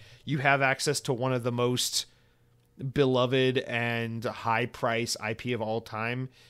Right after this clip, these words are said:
and it just feels written in a very pedestrian way. Maybe that's just because it's, it's a story trailer and they're trying to give you the most, like, exposition moments from the story, but I don't know, none of these performances based on the trailer, which is, of course, just a two-minute snippet of a,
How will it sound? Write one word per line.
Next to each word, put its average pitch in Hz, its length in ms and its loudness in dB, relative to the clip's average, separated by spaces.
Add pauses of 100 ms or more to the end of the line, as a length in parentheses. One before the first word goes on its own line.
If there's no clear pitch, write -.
(140)
and 123 160 -2
it 120 60 -2
just 117 240 -4
feels 123 220 -2
written 117 380 -6
in 110 80 -4
a 107 80 -4
very 110 240 -4
pedestrian 107 580 -6
way. 123 400 -2 (380)
Maybe 135 280 2
that's 131 120 4
just 139 140 -2
because 127 240 -2
it's, - 340 -4
it's 123 160 -6
a 107 60 -6
story 117 260 -2
trailer 120 260 -4
and 113 100 -4
they're 104 60 -6
trying 110 200 -6
to 107 40 -8
give 110 120 -4
you 107 60 -4
the 107 60 -6
most, 107 200 -4
like, 104 160 -8 (320)
exposition 120 760 -2
moments 110 340 -2
from 117 140 -8
the 104 60 -8
story, 120 360 -2
but 107 260 -4 (360)
I 135 80 0
don't 131 100 2
know, 120 140 0
none 127 160 0
of 131 80 2
these 131 160 2
performances 117 580 -4
based 117 280 -2
on 110 80 -4
the 123 80 -2
trailer, 190 420 4
which 139 180 -2
is, 135 120 -6
of - 80 -20
course, 160 240 -6
just 131 180 -10
a 120 40 -10
two-minute 143 360 -6
snippet 131 320 -4
of 113 100 -4
a, 104 120 -4